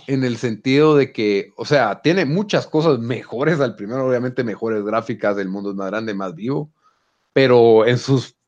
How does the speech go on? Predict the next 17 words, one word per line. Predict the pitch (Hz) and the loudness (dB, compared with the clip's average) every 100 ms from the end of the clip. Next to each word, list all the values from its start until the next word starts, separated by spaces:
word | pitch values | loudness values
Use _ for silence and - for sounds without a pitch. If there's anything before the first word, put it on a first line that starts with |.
| _ | _
respectivos | - 120 - 110 - 151 165 | -4 -4 -4 -4 2 2 2
contextos, | 156 117 104 139 147 - 196 - _ _ _ | 0 -2 0 -2 0 0 0 -2 _ _ _
el | - 113 | -6 -2
otro | 123 127 139 | -2 0 0
fue | 139 135 | 2 2
más | 127 131 127 | 2 0 2
sorprendente. | 143 120 107 101 143 131 92 90 _ _ _ _ _ _ _ _ | -2 -2 -6 0 0 0 -6 -14 _ _ _ _ _ _ _ _
Entonces | 110 120 127 123 135 123 | -12 -6 -4 -2 -2 0
el | 113 | 0
otro, | 117 131 117 110 | 0 2 2 2
el | 113 | 0
otro | 120 131 120 | -2 -2 -2
fue | 131 | -2
mejor. | 120 104 143 165 185 240 _ _ _ | -2 0 0 0 -4 -6 _ _ _
En | 175 170 | 0 4
la | |
historia, | 156 156 190 247 277 269 247 - | 4 2 2 2 2 0 -4 -8